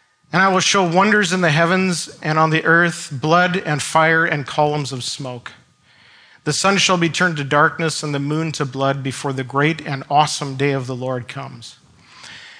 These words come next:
And it shall come to pass that everyone who calls on the name of the Lord will, shall be saved. For in Mount Zion and in Jerusalem there shall be those who escape,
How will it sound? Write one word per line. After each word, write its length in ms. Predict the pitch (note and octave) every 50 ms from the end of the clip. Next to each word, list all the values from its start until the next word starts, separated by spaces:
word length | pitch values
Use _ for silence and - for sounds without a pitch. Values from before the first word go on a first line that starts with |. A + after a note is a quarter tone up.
| - -
And 100 | - F3+
it 100 | G3 F3+
shall 140 | - F#3+ F3+
come 220 | - - G#3 A3+ G3
to 100 | - F#3+
pass 380 | - - D#3+ E3 E3 D#3 -
that 160 | - D#3+ D3
everyone 520 | - - G3+ G3+ G#3 A3+ G#3+ G3+ G3+ G3 F#3
who 140 | C#3 F3 E3
calls 560 | D3+ - E3 E3 F3 F#3 F#3+ G3 G3 - -
on 160 | - D#3 D3+
the 100 | D3+ D3
name 280 | D3+ D#3+ E3 F3+ F#3+ F3+
of 80 | E3
the 80 | E3+ D3+
Lord 340 | C3+ B2+ B2+ C3+ C#3+ C#3 C3+
will, 200 | C#3 C#3 C#3 - _ _ - - F3
shall 260 | - - D#3 D3 C#3+
be 140 | D3 C#3 C3
saved. 500 | - - - C#3 B2+ B2 A#2+ A#2 - - - _ _ _ _ - _ _ _
For 240 | _ - - E3+ F3+
in 80 | F3 E3+
Mount 240 | F3 F3 F3+ E3 C#3+
Zion 540 | C3+ E3 E3+ F3 F3+ G3 G3 G3 F#3+ G3
and 180 | - D#3 D3+ D#3+
in 100 | E3+ E3
Jerusalem 600 | C#3+ C#3+ D3+ E3 F#3 F3 - - D#3 D3 C#3+ C3+
there 100 | C#3+ C#3+
shall 220 | - - E3 D3+
be 160 | C#3+ C#3+ C#3+ C3+
those 400 | B2+ D3 D#3+ E3+ F#3+ F#3 - -
who 100 | G3 G3
escape, 540 | F#3 - - - - B2+ A#2+ B2 A#2+ -